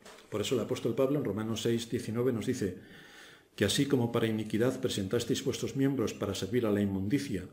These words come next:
y a la iniquidad, es decir, antes de que Dios nos salvase, estábamos en esa situación, sirviendo a la inmundicia y a la iniquidad, ahora, dice Pablo, que habéis sido salvados, ahora que habéis sido rescatados, para santificación,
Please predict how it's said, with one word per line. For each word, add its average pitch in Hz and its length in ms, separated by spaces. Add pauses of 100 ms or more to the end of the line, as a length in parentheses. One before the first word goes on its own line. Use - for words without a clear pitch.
(160)
y - 80
a 101 40
la 95 80
iniquidad, 147 640
es - 100
decir, 101 240
antes 107 260
de 104 80
que - 80
Dios 110 240
nos 104 160
salvase, 101 540 (260)
estábamos 131 640
en 98 100
esa 117 200
situación, 151 680 (480)
sirviendo 123 680
a 104 40
la 104 120
inmundicia 101 800 (100)
y 123 120
a 107 40
la 104 140
iniquidad, 165 880 (440)
ahora, 175 540
dice 113 280
Pablo, 156 500
que 131 60
habéis 131 180
sido 156 240
salvados, 120 720
ahora 160 260
que 165 100
habéis 151 200
sido 131 220
rescatados, 131 800 (1700)
para 117 220
santificación, 196 1080